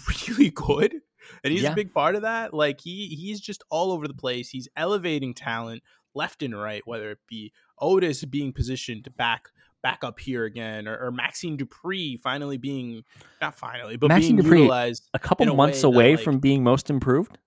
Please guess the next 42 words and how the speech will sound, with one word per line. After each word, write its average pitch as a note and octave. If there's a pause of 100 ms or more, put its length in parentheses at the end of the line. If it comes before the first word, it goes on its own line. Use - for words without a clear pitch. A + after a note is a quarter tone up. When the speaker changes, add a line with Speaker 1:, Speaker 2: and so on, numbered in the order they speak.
(120)
Speaker 2:
like, A2+
an A2+
honorable A#2+
mention B2
at C3+
Speaker 1:
No, D#3+
Speaker 2:
least. G3+
Speaker 1:
she D#3
Speaker 2:
Like, C#3
Speaker 1:
had A#2
Speaker 2:
a -
Speaker 1:
a A2
Speaker 2:
cou- A2
Speaker 1:
really A#2+
bad G#2
match F#2+
the A2
other G#2+ (100)
<laughs> -
day. C3+
It's C#3+
Speaker 2:
Uh, -
Speaker 1:
really A#2+
Speaker 2:
yeah, F2+
yeah. G2+ (140)
Like, D3
a F3
couple, A3
like, F#3
a D#3+
little G3
bit G3+
more F#3+
consistency, D3+
and A#2
she C3+
would C3
have A#2+
been A2+
an A2
honorable A2
mention G2+